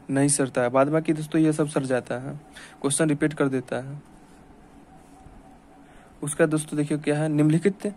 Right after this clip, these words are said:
कंप्यूटरों में कौन सा सुवर्ण कंप्यूटर वर्ग में आता है? तो दोस्तों क्या होता है इसमें? लैपटॉप कंप्यूटर, इसको क्या होता है? इसको आराम से आप उठा के ले जा सकते हैं ना। और दोस्तों अगर पूछ दिया इसी में कि मो-,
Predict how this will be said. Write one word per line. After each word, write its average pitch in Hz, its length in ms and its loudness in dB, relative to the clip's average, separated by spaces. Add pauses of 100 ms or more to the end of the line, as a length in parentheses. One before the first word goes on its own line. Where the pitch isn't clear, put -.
(300)
कंप्यूटरों 165 460 4
में 135 260 2
कौन 170 260 2
सा 160 440 2 (560)
सुवर्ण 156 420 6
कंप्यूटर 160 520 0
वर्ग 156 480 2 (480)
में 139 340 2
आता 135 320 2
है? 135 80 -2
तो 139 100 -6
दोस्तों 156 320 0
क्या 160 160 4
होता 156 280 4
है 160 40 4
इसमें? 165 320 -2 (340)
लैपटॉप 151 460 4
कंप्यूटर, 156 360 2
इसको 160 260 0
क्या 165 160 2
होता 139 320 2
है? 131 180 -2
इसको 147 220 -6
आराम 160 200 2
से 160 140 -2
आप 156 120 -4
उठा 151 180 -4
के 156 80 -2
ले 143 120 2
जा 135 100 2
सकते 139 320 -4
हैं 156 80 2
ना। 135 200 0 (360)
और 139 100 2
दोस्तों 151 320 0
अगर 156 120 0
पूछ 160 260 -2
दिया 156 220 4
इसी 151 160 2
में 160 140 0
कि 160 280 2
मो-, 147 280 2